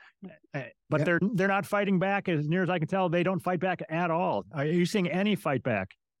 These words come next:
Speaker 1: from Exxon? They're kind of pretending they believe in it. <laughs> They believe
Speaker 2: No,
Speaker 1: it's
Speaker 2: I,
Speaker 1: an
Speaker 2: I, I
Speaker 1: accident.
Speaker 2: think, I feel, I feel,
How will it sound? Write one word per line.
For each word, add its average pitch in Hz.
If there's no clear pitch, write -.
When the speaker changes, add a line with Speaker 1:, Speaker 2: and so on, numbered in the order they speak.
Speaker 1:
from 131
Exxon? 110
They're 160
kind 190
of 170
pretending 185
they 180
believe 180
in 196
it. 196
<laughs> 143
They 175
believe 175
Speaker 2:
No, 254
Speaker 1:
it's -
Speaker 2:
I, 214
Speaker 1:
an 170
Speaker 2:
I, -
I 202
Speaker 1:
accident. 190
Speaker 2:
think, 240
I 175
feel, 226
I 156
feel, 208